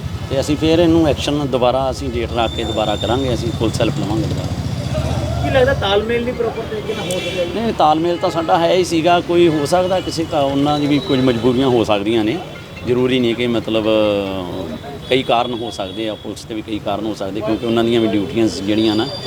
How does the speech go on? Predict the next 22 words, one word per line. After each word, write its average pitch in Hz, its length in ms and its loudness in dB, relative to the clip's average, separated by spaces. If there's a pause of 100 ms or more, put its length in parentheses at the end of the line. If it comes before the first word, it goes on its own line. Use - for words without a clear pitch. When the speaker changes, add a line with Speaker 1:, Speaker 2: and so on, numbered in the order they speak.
(380)
Speaker 1:
ਉਹ 127 100 -4
ਬੜੀਆਂ 120 340 2
ਮਤਲਬ 123 300 0
ਚੱਲ 107 260 2
ਰਹੀਆਂ 120 360 -2
ਨੇ, 120 240 0 (140)
ਸਟਾਫ 113 360 2
ਉਹਨਾਂ 120 220 -4
ਕੋਲ 117 100 -4
ਵੀ 107 80 -8 (140)
ਘੱਟ 98 160 -4
ਹੈ। 104 240 -2 (500)
ਤੇ 117 140 -4
ਉਹਨਾਂ 123 180 -6
ਸਾਡੇ 110 180 -4
ਨਾਲ 113 120 0
ਇਹੀ 123 200 0
ਗੱਲ 110 160 0
ਕੀਤੀ 113 280 -4
ਵੀ 120 100 -4
ਤੁਸੀਂ, 110 480 0
ਅ, 104 40 0